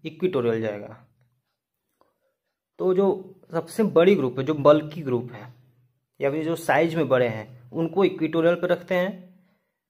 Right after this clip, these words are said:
to gain the stability, and जो छोटे groups हैं वो एक्सियल पे रखते हैं।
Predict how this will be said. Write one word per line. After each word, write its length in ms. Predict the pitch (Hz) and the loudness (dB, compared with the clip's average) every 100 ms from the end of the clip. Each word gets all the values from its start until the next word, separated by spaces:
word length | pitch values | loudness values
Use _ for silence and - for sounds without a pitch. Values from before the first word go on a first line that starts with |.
| _ | _
to 80 | 151 | -10
gain 260 | 143 143 143 | -4 0 2
the 100 | 151 | 0
stability, 540 | 147 160 170 165 190 196 202 - | 0 -2 -4 -4 -6 -6 -8 -12
and 180 | - 139 | -6 -4
जो 80 | 156 | -4
छोटे 400 | 156 - 151 190 | -6 -4 -2 0
groups 320 | 165 151 - | -2 -4 -4
हैं 80 | 160 | -6
वो 180 | 147 190 - - - | -4 -4 -6 -16 -8
एक्सियल 320 | 143 127 147 | -8 -2 -2
पे 120 | 135 117 | 0 -2
रखते 300 | 110 - 107 | -4 -10 -16
हैं। 200 | 104 | -18